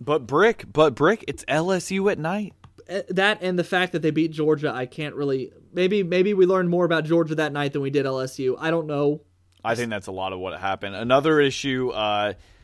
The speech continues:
Speaker 1: who was it? It was. Uh, was it? Is it Delvin White or Devin White?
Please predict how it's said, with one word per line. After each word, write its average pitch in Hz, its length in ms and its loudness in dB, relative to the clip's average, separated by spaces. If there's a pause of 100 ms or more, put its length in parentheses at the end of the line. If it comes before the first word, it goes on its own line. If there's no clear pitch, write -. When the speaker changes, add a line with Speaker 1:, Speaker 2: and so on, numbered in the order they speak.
(280)
Speaker 1:
who 156 120 0
was 120 220 0
it? 101 100 -6
It 98 60 -8
was. 101 220 -10
Uh, 98 360 -4
was 98 140 -10
it? 78 120 -12 (500)
Is 104 120 -14
it 90 180 -10
Delvin 127 400 -2
White 131 200 -4
or 95 100 -4
Devin 110 380 -6
White? 117 320 -4